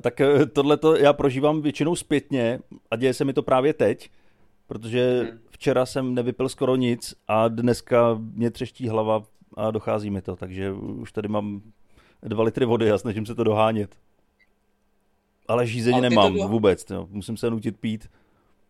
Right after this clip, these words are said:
Speaker 2: A to je zvláštní, já ani nevím, jak vypadá žízeň. Já vím, jak vypadá hlad.
Speaker 1: <laughs>
Speaker 2: Je mi špatně, prostě škrundá mi v břiše, cítím se slabě, úplně chápu.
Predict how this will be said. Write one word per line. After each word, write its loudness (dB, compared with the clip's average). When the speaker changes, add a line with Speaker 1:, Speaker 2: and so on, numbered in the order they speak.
Speaker 2:
A -8
to -4
je 2
zvláštní, -8
já 0
ani -6
nevím, -4
jak -4
vypadá -4
žízeň. -8
Já -2
vím, -6
jak -2
vypadá -2
hlad. 2
Speaker 1:
<laughs> -4
Speaker 2:
Je -8
mi -8
špatně, -8
prostě -10
škrundá -2
mi -8
v -12
břiše, -6
cítím -12
se -12
slabě, -4
úplně -2
chápu. -2